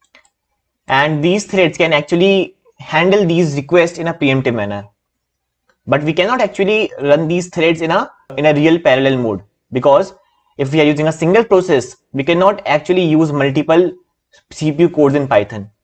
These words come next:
We had already discussed about that. At a single time, only one thread will be running. Uh, in G Unicorn, you can specify number of threads in starting only. And in development server, we can only use this no threading so that we can only use,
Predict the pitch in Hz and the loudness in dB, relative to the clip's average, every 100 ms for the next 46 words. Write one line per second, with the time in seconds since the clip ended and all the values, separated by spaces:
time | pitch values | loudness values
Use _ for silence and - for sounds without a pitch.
0 | _ _ _ _ 131 143 135 143 156 151 | _ _ _ _ -2 2 2 2 2 0
1 | 135 120 117 110 101 98 - _ _ 131 | -2 -2 0 -2 -2 -4 -6 _ _ -10
2 | 131 135 170 202 202 170 202 196 143 156 | -8 -4 0 0 0 -2 -2 -6 -4 -2
3 | 170 139 143 151 135 135 131 131 127 165 | 0 0 -2 -2 -4 -2 0 0 0 -6
4 | - _ _ _ - 123 131 139 135 135 | -14 _ _ _ 2 4 2 -2 -4 -2
5 | 185 214 165 151 156 156 175 175 156 175 | -2 0 0 0 -2 -2 -4 -2 -2 0
6 | 196 190 170 147 143 143 170 156 156 135 | 0 0 0 2 0 0 -4 -4 -4 -4
7 | 113 110 98 78 87 _ _ _ _ _ | -6 -6 -12 -14 -20 _ _ _ _ _
8 | 339 _ 339 320 _ 349 _ _ _ _ | _ _ _ _ _ _ _ _ _ _
9 | _ _ _ _ - 117 135 147 151 131 | _ _ _ _ -6 -2 0 -2 0 2
10 | 135 147 180 196 165 156 185 180 170 151 | 2 2 -2 -2 0 2 2 2 2 0
11 | 156 170 156 151 165 - 139 135 143 143 | 0 2 2 0 -2 -2 -2 0 0 0
12 | 254 - _ _ _ _ _ - 139 147 | -2 -8 _ _ _ _ _ -4 2 2
13 | 151 151 160 160 - 143 147 165 156 180 | 2 -2 -4 -4 -4 -2 0 2 2 2
14 | 185 - | -2 -14